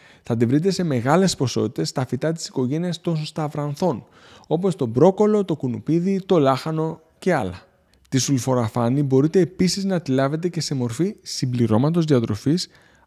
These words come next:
αλλά είναι κρίμα να το κάνετε αυτό γιατί μπορείτε απλά να μαγειρέψετε ένα από τα υπέροχα λαχανικά που είπα νωρίτερα.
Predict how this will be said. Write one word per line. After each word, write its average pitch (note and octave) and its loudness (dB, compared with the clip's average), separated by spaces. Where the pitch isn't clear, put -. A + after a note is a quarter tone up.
αλλά F#3+ -2
είναι G#3+ 0
κρίμα A3 4
να D3+ 0
το A#2+ -6
κάνετε A2+ -2
αυτό G#2 -4
γιατί F#3 -2
μπορείτε A3 -2
απλά D#3+ 0
να F3+ -2
μαγειρέψετε C#3+ -2
ένα D#3 2
από E3 -6
τα D#3 -2
υπέροχα C3+ -2
λαχανικά C3 -6
που - 0
είπα F#3+ 2
νωρίτερα. D#3 -2